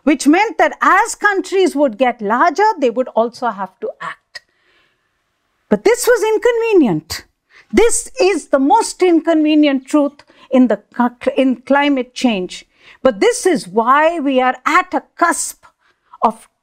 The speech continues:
devastation in the world. This is why we need to understand why climate justice has to be the bedrock of an agreement going forward, that we need transformational action in countries like India,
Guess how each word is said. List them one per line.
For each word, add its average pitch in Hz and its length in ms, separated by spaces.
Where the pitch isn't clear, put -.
devastation 233 880
in 165 140
the 170 80
world. 156 360
This 415 320
is 240 220
why 302 520
we 247 200
need 330 600
to 262 120
understand 269 1040
why 302 400
climate 277 460
justice 247 580
has 247 240
to 294 120
be 269 140
the 214 160
bedrock 220 880
of 240 180
an 254 140
agreement 311 640
going 240 260
forward, 202 640
that 285 200
we 311 140
need 330 460
transformational 349 1080
action 311 540
in 269 140
countries 339 520
like 277 240
India, 311 400